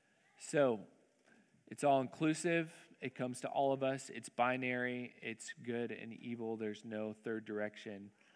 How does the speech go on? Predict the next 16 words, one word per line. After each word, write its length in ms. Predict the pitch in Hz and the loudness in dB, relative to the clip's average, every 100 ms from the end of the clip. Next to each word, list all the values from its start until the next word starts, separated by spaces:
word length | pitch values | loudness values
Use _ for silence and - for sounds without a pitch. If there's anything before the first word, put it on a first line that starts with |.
| _ _ _ _ | _ _ _ _
But 100 | 117 | -6
it's 140 | 117 | 0
also 320 | 139 139 143 120 | 2 2 2 0
very 400 | 120 117 113 113 - | 0 0 0 -2 -8
decisive. 760 | 110 - 107 107 - 101 98 - - 156 - _ _ _ _ _ _ _ _ - | -10 0 0 0 -4 -6 -6 -14 -20 -20 -20 _ _ _ _ _ _ _ _ -14
Um, 140 | - - | -12 -12
Jesus 480 | - 135 147 151 135 | -2 0 4 4 6
isn't, 440 | 135 135 143 135 - - - - | 2 2 -2 -2 -6 -12 -14 -10
uh, 140 | 123 123 | -6 -4
giving 300 | 127 139 135 | 0 0 2
the 80 | 123 | 0
description 640 | 107 - 135 - 131 120 | -4 -4 -4 -4 -4 -4
of 380 | 120 117 113 110 - | -2 2 4 4 -4
catch 260 | - 135 - | -6 -6 -6
and 140 | 127 | -6
release 600 | 117 117 123 120 - - | -4 -2 -2 -4 -8 -12